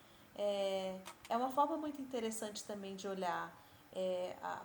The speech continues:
forma de você observar a vida de outra mulher e de ser influenciada. Sim, a gente tá falando de relação, a Érica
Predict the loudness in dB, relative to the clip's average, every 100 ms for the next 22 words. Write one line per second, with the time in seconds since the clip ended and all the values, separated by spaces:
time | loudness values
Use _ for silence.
0 | -6 2 4 4 0 -4 -6 -6 -4 -4
1 | -4 -4 -6 2 8 8 8 4 -2 -6
2 | -8 -8 -16 -20 -10 -4 -2 -2 -4 -6
3 | -2 2 2 2 -4 -6 -4 -2 -2 -4
4 | -8 -8 -6 -4 2 4 6 4 -2 -4
5 | -10 -20 -20 -16 -8 -4 -2 0 -2 -4
6 | -8 -8 -6 -4 -4 -8 -10 -8 -6 -2
7 | 0 2 4 4 2 0 -6